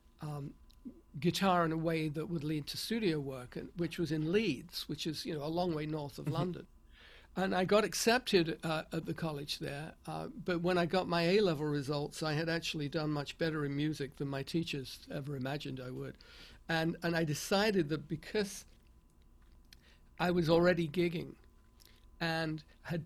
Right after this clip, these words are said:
Speaker 1: spent my teenage years essentially paying my dues around London, um, it seemed a bit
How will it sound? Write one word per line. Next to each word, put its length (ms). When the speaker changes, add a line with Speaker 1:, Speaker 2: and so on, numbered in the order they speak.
Speaker 1:
spent 400
my 160
teenage 540
years 300
essentially 520
paying 320
my 160
dues 400
around 360
London, 560
um, 280
it 160
seemed 320
a 40
bit 220